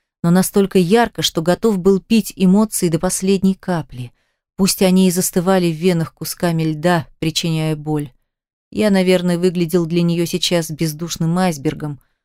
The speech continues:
а на самом деле было больно шевелиться. Она вышла бледная и измученная,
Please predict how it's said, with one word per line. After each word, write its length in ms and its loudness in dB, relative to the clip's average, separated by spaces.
а 120 -2
на 120 2
самом 520 2
деле 440 2
было 360 0
больно 420 0
шевелиться. 880 -6
Она 200 2
вышла 300 2
бледная 680 2
и 240 2
измученная, 840 -2